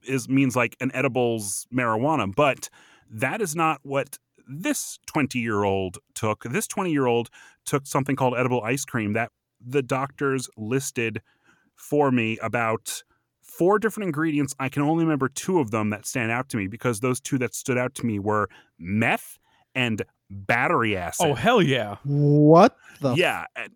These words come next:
Speaker 1: yeah.
Speaker 3: Huh.
Speaker 2: We're having
Speaker 1: Tell me.
Speaker 2: This guy was having a great fucking time.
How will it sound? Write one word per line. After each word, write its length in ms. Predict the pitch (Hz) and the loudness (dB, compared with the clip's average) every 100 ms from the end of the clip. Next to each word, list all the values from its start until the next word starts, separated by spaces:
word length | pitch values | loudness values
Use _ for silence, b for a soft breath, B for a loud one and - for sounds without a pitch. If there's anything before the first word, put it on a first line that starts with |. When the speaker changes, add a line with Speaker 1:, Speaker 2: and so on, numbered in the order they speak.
| _ | _
Speaker 1:
yeah. 680 | - 165 139 143 185 104 - - | -20 -16 -12 -6 -6 -6 -12 -18
Speaker 3:
Huh. 680 | - - - 226 294 226 156 | -18 -16 -4 6 10 10 10
Speaker 2:
We're 80 | - | 8
having 200 | - 170 | 6 4
Speaker 1:
Tell 160 | 339 | 0
me. 120 | 320 - B _ _ _ _ | 0 -4 B _ _ _ _
Speaker 2:
This 180 | 277 - | 0 0
guy 220 | 233 202 | -2 0
was 160 | 175 214 | 0 2
having 280 | 190 170 | 0 0
a 80 | 151 | -10
great 400 | 139 160 202 196 | -8 -2 -2 -2
fucking 400 | - 143 - 131 | -8 -8 -8 -18
time. 400 | 147 135 123 123 | -18 -18 -18 -20